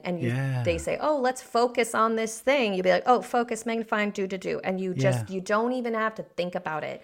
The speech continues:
Speaker 1: You just draw it.
Speaker 2: Yeah, I like that. So you practice all your little, your little, your, you practice your little vocabulary, don't you? You, you practice.
Speaker 1: Yeah.
Speaker 2: Uh, yeah, I like that. That's cool.
Speaker 1: In those early days, I had, like, a little cheat sketchbook. Like, I would carry this little sketchbook around
Speaker 2: Right.
Speaker 1: with me of drawings that I would do.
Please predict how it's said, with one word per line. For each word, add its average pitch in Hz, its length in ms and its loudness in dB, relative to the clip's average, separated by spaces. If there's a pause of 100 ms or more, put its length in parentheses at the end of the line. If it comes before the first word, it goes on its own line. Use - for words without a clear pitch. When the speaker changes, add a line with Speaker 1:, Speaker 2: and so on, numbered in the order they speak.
(240)
Speaker 1:
You 160 140 -10
just 175 360 -2
draw 143 300 -6
it. - 160 -14 (460)
Speaker 2:
Yeah, 131 280 -2
I 104 120 -4
like 139 320 -6
that. 78 160 -6
So - 120 -2
you 117 120 2 (120)
practice - 520 -4
all 120 160 2
your 117 100 2
little, 113 360 -2 (380)
your 127 140 -6
little, 117 400 -2
your, 127 240 6
you 147 80 0
practice - 460 0
your 127 80 4
little 120 160 2
vocabulary, 113 680 -2
don't 131 300 -2
you? 113 80 -6
You, 92 140 -8 (120)
you 110 120 -14
practice. 160 260 -8
Speaker 1:
Yeah. 185 380 -6
Speaker 2:
Uh, - 20 -10
yeah, 127 280 -8 (300)
I 131 60 -6
like 143 300 -4
that. 73 320 -12
That's 117 260 -10
cool. 127 220 -4
Speaker 1:
In 233 80 4
those 277 200 4
early 302 280 2
days, 214 320 2
I 214 80 2
had, 220 240 4
like, 208 120 -2
a 208 60 -4
little 196 220 -2
cheat - 400 -10
sketchbook. - 680 -2
Like, 190 140 -4
I 180 80 2
would 180 160 -2
carry 220 240 0
this 208 180 -6
little 196 140 -4
sketchbook 196 500 -8
around 180 240 0
Speaker 2:
Right. 151 220 4
Speaker 1:
with 170 100 -4
me 175 80 -4
of 170 200 -14
drawings 185 500 2
that 180 100 -2
I 170 60 0
would 160 200 -4
do. 220 360 0